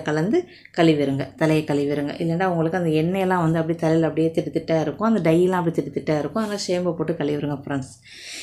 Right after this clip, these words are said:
இது வந்து வாரத்துக்கு ஒரு தடவை போட்டுட்டு நீங்க வந்து ஒரு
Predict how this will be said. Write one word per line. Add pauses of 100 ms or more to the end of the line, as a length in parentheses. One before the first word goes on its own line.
(140)
இது
வந்து
வாரத்துக்கு
ஒரு
தடவை (100)
போட்டுட்டு (440)
நீங்க
வந்து (280)
ஒரு